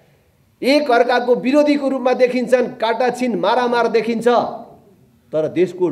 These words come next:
ठुल्ठुलो भ्रष्टाचार काण्डहरूमा उनीहरू सबै एकै ठाउँ भेटिन्छन्।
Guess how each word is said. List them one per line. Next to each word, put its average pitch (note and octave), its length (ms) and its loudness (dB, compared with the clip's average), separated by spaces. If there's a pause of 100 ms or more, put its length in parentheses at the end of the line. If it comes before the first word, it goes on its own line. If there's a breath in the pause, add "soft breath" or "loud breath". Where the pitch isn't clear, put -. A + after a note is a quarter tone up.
(120)
ठुल्ठुलो A3 420 -4
भ्रष्टाचार C#3+ 480 -4
काण्डहरूमा C3+ 560 -4 (320)
उनीहरू D3+ 300 0
सबै D3+ 260 -2
एकै F3+ 260 0
ठाउँ E3 200 -2
भेटिन्छन्। - 520 -6